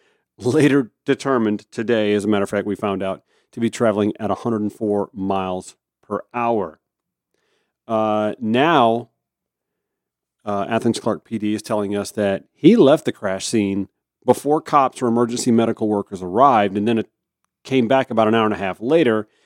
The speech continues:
and kinda gave these shifting accounts of the wreck, uh, as, uh, police officers on the scene there questioned him about whether he'd been racing the car that crashed. And this is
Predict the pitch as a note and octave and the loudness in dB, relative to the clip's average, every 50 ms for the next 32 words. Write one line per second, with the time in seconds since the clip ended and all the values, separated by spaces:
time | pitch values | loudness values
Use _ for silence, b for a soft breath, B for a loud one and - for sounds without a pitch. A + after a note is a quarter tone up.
0 | _ _ _ _ _ A#2+ A2 G#2+ - B2+ B2+ A#2+ A2+ G2+ A2 G#2+ G2 F2+ G2+ G2+ | _ _ _ _ _ -6 -6 -4 0 0 0 2 2 0 0 -2 -2 -2 -4 -4
1 | - - B2+ - - G#2 F#2+ F2 - - B2 A#2+ G#2+ G2+ F#2 - - - - A#2+ | -4 -4 -6 -6 -6 -8 -10 -10 -8 -6 -4 -2 -2 -2 -4 -6 -12 -10 -6 -4
2 | G2+ F#2+ F2+ G2 F#2+ G2 G2 F2 F2 - - - _ _ _ _ _ _ _ _ | -4 -4 -4 -6 -6 -6 -6 -6 -8 -10 -14 -20 _ _ _ _ _ _ _ _
3 | _ _ _ - F#2+ F#2 F#2 F2+ - - G#2 G2 G2 F#2+ - - - - - G2 | _ _ _ -14 -12 -10 -10 -10 -10 -8 -8 -6 -6 -8 -8 -10 -14 -12 -10 -10
4 | F2+ F2 - - A#2 A2+ G#2+ - - G#2+ F#2+ F#2 - - G#2 F2+ G2 F#2 F2+ G2 | -10 -10 -8 -8 -6 -6 -6 -4 -4 -4 -4 -4 -6 -8 -6 -4 -4 -2 -2 -2
5 | - - C3+ C3 B2 A2 G2 F#2 - - A2+ A2 G2 - A2 G#2 G2+ G2 F#2 F#2+ | 0 2 4 4 4 4 2 0 -2 -2 -2 -2 0 0 0 0 0 0 0 -2
6 | F2+ E2+ G#2+ G#2+ G2+ G#2 G2+ - E3+ F#3 F3 G3 F#3 D#3 C#3 D3+ E3+ F3+ - F#3 | -2 -2 -4 -4 -4 -2 0 0 0 4 4 4 6 6 6 4 4 4 4 2
7 | D3 C3+ - - - A#2+ A2 G#2+ G#2 G#2+ - - - - D3 C#3 A#2 F#2 E2+ E2+ | 2 2 2 0 0 2 2 2 2 0 -4 -6 -6 0 0 2 2 2 -2 -4
8 | - - - _ _ _ _ _ _ _ _ _ _ _ _ _ _ _ _ _ | -10 -18 -20 _ _ _ _ _ _ _ _ _ _ _ _ _ _ _ _ _
9 | _ - G#2+ A2 A2 A2 A2 G#2+ G#2+ C3+ - - A#2 | _ -6 -4 -2 -2 -2 -2 -2 -4 -4 -6 -6 -10